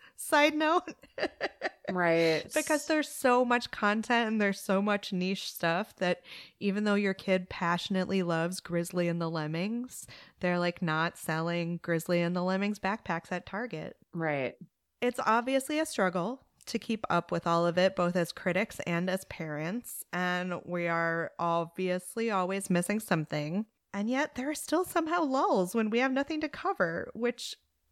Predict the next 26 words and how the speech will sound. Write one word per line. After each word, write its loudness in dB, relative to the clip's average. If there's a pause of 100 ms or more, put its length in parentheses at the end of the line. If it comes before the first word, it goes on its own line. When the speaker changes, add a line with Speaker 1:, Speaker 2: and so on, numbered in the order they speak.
(260)
Speaker 1:
I 0
guess 2
should -2
keep -2
us 0
busy 0
during 2
the 4
coming 0
content 0 (100)
contraction. -2 (320)
Speaker 2:
Is 2
that 6 (280)
because 0 (160)
budgets -2
are, 0
like, -8 (240)
budgets -2
are -4
going, -2
big -2
budgets -2
are -2
going -4
away? -4
Speaker 1:
Yeah. -4